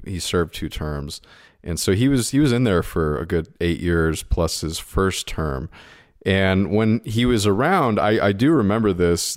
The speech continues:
they were making kind of a big deal of it in the financial press about Abenomics.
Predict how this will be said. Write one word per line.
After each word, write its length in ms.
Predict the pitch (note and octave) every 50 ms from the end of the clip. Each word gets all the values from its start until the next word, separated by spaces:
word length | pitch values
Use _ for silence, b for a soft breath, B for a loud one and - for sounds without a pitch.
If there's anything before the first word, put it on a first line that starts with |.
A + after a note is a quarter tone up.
| -
they 200 | - F2+ F#2 F2+
were 160 | F2+ - D2+ F2+
making 300 | F#2 F#2+ - - G2 E2+
kind 180 | - F#2+ F2+
of 80 | F2+ E2+
a 80 | E2+
big 260 | D#2 - F2+ E2 E2+ F#2
deal 220 | F2 E2+ F2 F2
of 140 | F2 E2 E2+
it 140 | E2+ - -
in 40 |
the 80 | C#2 D2
financial 440 | - - E2+ E2 E2+ E2 - - D2
press 360 | - - E2 D#2 D#2 D2 -
about 320 | D#2+ C#2 E2 D#2+ D#2 - _
Abenomics. 920 | D#2 D#2 E2 E2 E2 E2 D#2 D#2 D2+ D#2 D#2 E2 F2+ F#2+ F#2+ - - - B